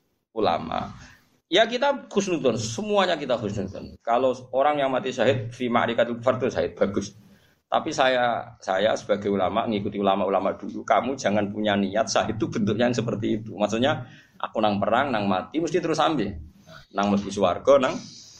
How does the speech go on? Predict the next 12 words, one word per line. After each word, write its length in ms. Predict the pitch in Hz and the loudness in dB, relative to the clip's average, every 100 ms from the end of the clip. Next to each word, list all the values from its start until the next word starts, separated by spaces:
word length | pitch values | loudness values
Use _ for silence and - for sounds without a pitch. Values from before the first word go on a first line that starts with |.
| _ _ _ _ | _ _ _ _
ngeloni 260 | 104 104 107 104 | 2 4 4 0
widadari. 400 | 104 101 98 104 | 0 -2 -2 -2
Mesti 240 | 123 196 | 2 4
urutannya 380 | 196 190 175 202 | 6 4 0 0
kan. 120 | 202 - - - - - _ - 113 110 - _ - - 156 156 139 - _ - - _ _ _ _ _ _ _ - | -2 -4 -10 -20 -20 -20 _ -18 -16 -16 -20 _ -18 -12 -12 -10 -12 -12 _ -20 -20 _ _ _ _ _ _ _ -4
Enggak, 320 | 233 254 196 | 0 4 4
isunya 320 | 202 247 247 | 2 -2 -2
kita 320 | 302 220 202 | -2 2 2
perang 320 | 160 - 233 180 | 4 2 0 -2
litakuna 560 | 127 120 131 170 151 | 2 0 0 0 0
kalimatu 560 | - 110 107 101 98 92 | 0 0 0 0 -2 -4
wahiyal 720 | 92 107 120 120 95 92 | 0 2 2 -2 0 2